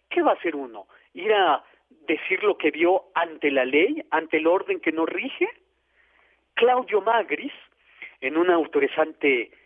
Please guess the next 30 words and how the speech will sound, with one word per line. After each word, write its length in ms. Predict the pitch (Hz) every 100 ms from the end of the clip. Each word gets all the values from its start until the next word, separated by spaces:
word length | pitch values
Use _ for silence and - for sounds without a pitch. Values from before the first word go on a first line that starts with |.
| _ _
eh, 600 | - 127 120 113 113 110
libro 480 | 117 196 254 - 139
de 120 | 135
título 440 | - 160 160 143 117
Ante 240 | 127 -
la 120 | 123
ley, 400 | 123 143 120 294 - - _
recuerda 840 | - 180 - 262 320 254 175 175 - -
a 120 | - 147
un 240 | 175 254
oscuro 540 | 208 - 269 339 -
personaje, 720 | - 160 - 160 156 - 180 294 _
el 140 | - 147
juez 220 | - 185 -
Holmes, 540 | - 196 233 156 180 - - - - - -
un 240 | 175 220
conservador 800 | 208 196 165 147 143 180 214 - _ -
estadounidense 1080 | 147 - 151 147 151 151 214 170 - 180 - _ _ _
que 80 | 175
afirmaba 600 | - 156 147 156 180 180
que 100 | 180
la 180 | 156 139
ley 400 | 139 190 254 285 - -
es 160 | 165 226
una 160 | 220
profecía 760 | 214 185 - 143 - 175 147 - - _ _ _ _
de 140 | - 131
lo 100 | 123
que 100 | -
más 180 | -